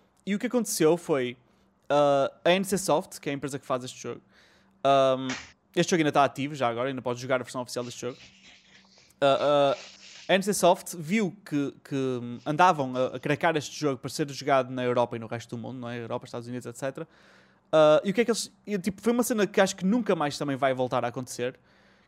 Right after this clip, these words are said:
que, basicamente, a N C Soft, não sei por que vias, nem, nem,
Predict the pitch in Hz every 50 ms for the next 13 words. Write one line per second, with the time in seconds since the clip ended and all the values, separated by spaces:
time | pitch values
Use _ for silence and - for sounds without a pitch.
0 | _ _ - 208 202 190 175 160 147 143 139 131 131 - _ _ - 196 196 -
1 | 233 196 190 185 196 196 202 196 - 202 175 - - 196 170 143 - - - -
2 | 160 165 190 180 220 202 - 208 190 180 190 196 180 - - 156 139 131 151 160
3 | 156 139 131 131 - - 147 151 147 147 143 - - 151 143 139 135 131 -